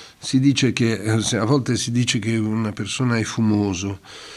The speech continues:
è fumosa e quindi ha dei pensieri fumosi. Pe-, pensate, pensate ai disegni, ai ghirigori che fa, che fa il fumo salendo,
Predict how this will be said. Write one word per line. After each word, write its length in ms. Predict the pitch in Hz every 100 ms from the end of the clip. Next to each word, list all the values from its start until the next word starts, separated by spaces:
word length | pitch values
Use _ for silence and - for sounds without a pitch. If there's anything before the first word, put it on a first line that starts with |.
| - -
è 100 | -
fumosa 640 | 107 120 120 113 101 113 104
e 360 | 117 120 117
quindi 340 | 107 131 127 120
ha 160 | 120
dei 440 | 117 117 113 110 104
pensieri 540 | - 110 107 - 127 113
fumosi. 680 | - 127 123 107 95 -
Pe-, 300 | 104 110 113 - 104 107
pensate, 800 | - 123 110 151 135 135 120 95 - -
pensate 500 | 151 135 175 151 143
ai 100 | 127
disegni, 580 | 120 131 151 139 113
ai 80 | 110
ghirigori 640 | 107 123 127 123 147 139 107
che 160 | 113
fa, 280 | 104 123 117 107 104 92
che 200 | - 117
fa 220 | 110 - 127
il 140 | 113
fumo 680 | - 151 139 123 120 120 107
salendo, 1000 | - 131 123 117 104 101 104 120 151